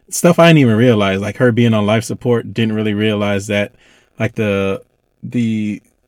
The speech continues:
the close, the closeness of how it mimics a video game with boss fights and levels ups. Never really noticed that.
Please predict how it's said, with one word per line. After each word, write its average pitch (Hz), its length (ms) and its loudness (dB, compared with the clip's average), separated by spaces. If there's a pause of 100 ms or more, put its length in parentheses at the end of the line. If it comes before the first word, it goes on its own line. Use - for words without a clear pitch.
(1160)
the 123 100 -4 (140)
close, - 760 0 (340)
the - 80 -12
closeness 151 560 0
of 131 180 0
how 127 220 0
it 123 100 -2
mimics 131 420 0
a 127 60 -2
video 127 320 0
game 123 240 0
with 104 180 -4
boss 117 280 -4
fights 123 260 -4
and 104 140 -6
levels 117 280 -2
ups. 127 380 -2 (500)
Never 123 300 0
really 123 200 2
noticed 117 320 0
that. 117 220 -4